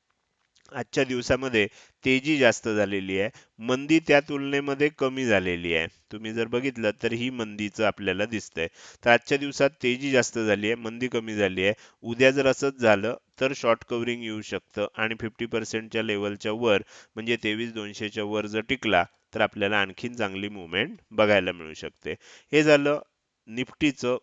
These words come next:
उद्याच्या विकली ॲनालिसिससाठीचं, उद्याच्या विकली एक्सपायरीसाठीचं अतिशय विस्तृत असं विश्लेषण, ज्यामध्ये आपण प्राइस ॲक्शन, चार्ट पॅटर्न आणि डेटा ॲनालिसिसच्या सहाय्यानं विश्लेषण केलं. आता आपण पुढे जाऊया आणि निफ्टीनंतर बँक निफ्टीचा चार्ट बघायला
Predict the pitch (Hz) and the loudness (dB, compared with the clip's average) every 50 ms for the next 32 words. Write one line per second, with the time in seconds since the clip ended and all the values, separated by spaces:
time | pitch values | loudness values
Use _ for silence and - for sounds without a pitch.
0 | _ - 117 117 123 127 123 - 131 123 120 117 113 - 120 117 113 104 104 104 | _ -10 -4 0 2 2 2 2 -2 -2 -2 -4 -4 -4 0 2 2 2 2 0
1 | 104 104 104 - - 104 101 - - 113 113 - 127 123 107 - 101 - - 113 | -4 -6 -6 -6 -8 -10 -10 -2 -2 -2 0 0 -2 -6 -6 -8 -12 -12 -10 -10
2 | 113 113 127 127 - - 135 123 127 - - 113 117 - - 127 123 117 - - | 0 2 2 2 4 2 2 2 2 0 0 -4 -4 -4 -2 0 0 0 0 -2
3 | - - 110 107 107 107 107 - 113 113 - 139 135 117 - 98 92 95 - - | 0 2 2 2 2 -2 -2 -2 -2 -2 -2 -4 -6 -4 -2 -2 -2 -2 -4 -8
4 | - - - _ _ - 117 - - 131 127 - - 135 127 120 120 - - - | -18 -20 -20 _ _ -6 -6 -4 -4 -6 -6 -2 -4 -4 -4 -4 -6 -8 -10 -8
5 | 123 127 117 120 113 - 123 117 117 123 117 - 131 123 117 - 120 113 110 110 | -8 -6 -4 -4 -4 -4 -4 -4 -4 -4 -4 -2 0 0 0 0 -2 -6 -6 -2
6 | 110 107 104 110 113 113 110 104 98 80 98 - - 110 107 101 101 - 101 101 | -2 -2 -2 -2 -2 0 2 2 2 2 0 2 0 0 0 0 -4 0 2 4
7 | 98 104 107 107 101 - - - - 104 98 98 101 107 - _ _ _ _ _ | 4 4 2 0 -2 -2 -4 -4 -2 -2 -2 -2 -4 -10 -18 _ _ _ _ _
8 | - 107 104 101 104 - _ 101 95 95 - 95 92 95 95 98 - - - - | 4 6 6 6 6 4 _ 2 2 2 2 0 0 0 0 -4 -10 -20 -20 -20
9 | _ _ 113 131 151 151 131 120 110 - 123 127 120 117 110 110 110 - - 110 | _ _ -4 -2 -2 0 2 0 2 4 4 4 4 2 -2 -4 -6 -6 -8 -10
10 | 101 - - 113 104 - 107 92 85 87 90 85 82 80 85 98 135 170 - _ | -10 -6 -4 -4 -2 0 2 2 2 2 0 -2 -4 -4 -4 -6 -6 -6 -8 _
11 | _ _ 104 110 - - 101 92 90 - 92 85 85 76 80 85 90 95 101 - | _ _ -8 -8 -6 -4 -4 -4 -4 -4 -8 -10 -6 -6 -4 0 2 0 0 2
12 | - 120 120 - 120 127 120 120 117 123 123 120 113 107 104 104 107 104 107 123 | 2 0 0 0 -6 -8 -8 -6 -6 -4 -4 -2 -4 -4 0 2 2 2 2 2
13 | _ _ - - - - - - _ - 113 120 120 117 117 113 _ - 139 131 | _ _ -20 -20 -20 -20 -20 -8 _ -6 -4 -4 -4 -4 -6 -8 _ -6 -4 -4
14 | 127 123 123 117 123 123 120 113 104 104 110 117 117 - _ 117 113 107 113 110 | -4 -6 -4 -4 -4 -2 0 0 0 0 -2 -6 -12 -10 _ -10 -6 -2 -2 -2
15 | 107 - 95 90 95 98 101 98 92 90 87 85 85 85 95 117 165 | 0 2 2 2 2 2 0 -2 0 0 0 0 0 2 0 0 0